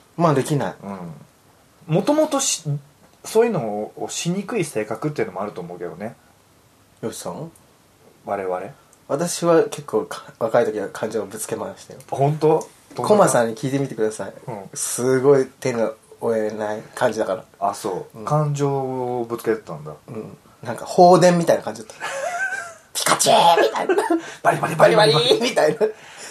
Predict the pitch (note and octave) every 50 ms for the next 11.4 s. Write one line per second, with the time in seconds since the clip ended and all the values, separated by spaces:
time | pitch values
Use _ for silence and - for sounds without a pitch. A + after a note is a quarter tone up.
0 | - - - - - _ - - - B2+ B2 - E3+ F#3 E3 E3+ D#3 - - -
1 | - - - C3+ C#3 C3+ C3+ C3+ C#3 C#3+ D3+ D#3+ D3+ D#3+ E3+ - E3+ F3 E3+ C#3+
2 | B2+ B2 B2+ B2 A#2 - G#2 - - - B2+ B2+ C3 B2+ B2+ B2+ B2 A#2 - B2+
3 | B2+ B2 A#2+ A#2 A2+ A2+ A#2 A#2+ A#2 A#2+ A#2+ A#2+ A#2+ - - - C3+ B2 A2 G2
4 | C3+ B2+ B2 A#2 A2+ A#2 - - _ _ - - B2 G#2+ G2+ G2+ G#2 G2+ A2 A2
5 | A2+ A2 A2 G#2 G2 F#2+ F#2+ F2+ F2+ F#2+ G2 G2 G#2 G2 E2+ - F#2 F2 D#2+ E2
6 | E2 D#2+ E2 E2 D#2 - - _ _ - A2+ A2 A2 G#2 G2+ G2 G2+ G2 - -
7 | F2 E2 D#2+ - - - _ _ _ _ _ _ _ _ _ _ _ _ _ -
8 | F#3 F#3+ F3+ F#3 F#3+ F#3 - - _ _ _ _ _ - - - C#4+ D#4 - -
9 | - - - _ _ _ - - - A#3 A3 - G4 F#4 D#4+ C#4 C#4 A#3+ F#3 -
10 | - - - G#3+ - - E3+ - - A3+ G#3+ G3+ G#3 A3 A3+ - E3 A2+ A2+ A#2
11 | A#2+ A#2 A2 G#2+ - - - -